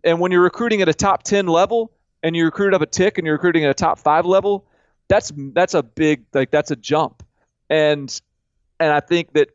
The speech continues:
his, his offensive mind is, is also sort of,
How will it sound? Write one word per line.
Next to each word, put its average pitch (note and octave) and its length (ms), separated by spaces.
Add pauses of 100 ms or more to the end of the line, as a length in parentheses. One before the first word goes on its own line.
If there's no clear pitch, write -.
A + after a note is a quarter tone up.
(140)
his, D#3+ 440
his D#3 200
offensive D#3 640 (760)
mind D#3 680 (120)
is, C#3+ 540 (1120)
is C#3+ 140
also D#3 580
sort D#3 220
of, C3+ 160